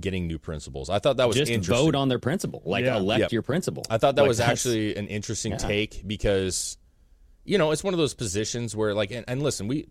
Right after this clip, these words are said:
Speaker 1: we've been fortunate, I think, in our schools that we grew up in. The principals were fine. Like, they were pretty cool, you know.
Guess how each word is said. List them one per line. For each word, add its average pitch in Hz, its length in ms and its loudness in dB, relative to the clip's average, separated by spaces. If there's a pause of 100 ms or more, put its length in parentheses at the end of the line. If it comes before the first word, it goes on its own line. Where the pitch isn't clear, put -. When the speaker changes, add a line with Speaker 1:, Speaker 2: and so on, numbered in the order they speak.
(120)
Speaker 1:
we've 131 380 -6
been 180 120 0
fortunate, 117 520 0
I 101 60 0
think, 104 240 -4
in 101 60 -2
our 92 100 0
schools 95 380 -4
that 85 140 -2
we 95 120 -6
grew 95 160 -2
up 92 100 -8
in. 101 80 -6
The 98 60 -8
principals 147 440 -4
were 101 80 -2
fine. 87 400 -8 (120)
Like, 101 180 -4
they 110 80 0
were 110 120 0
pretty 104 220 -4
cool, 87 300 -2
you 90 80 -2
know. 87 200 -6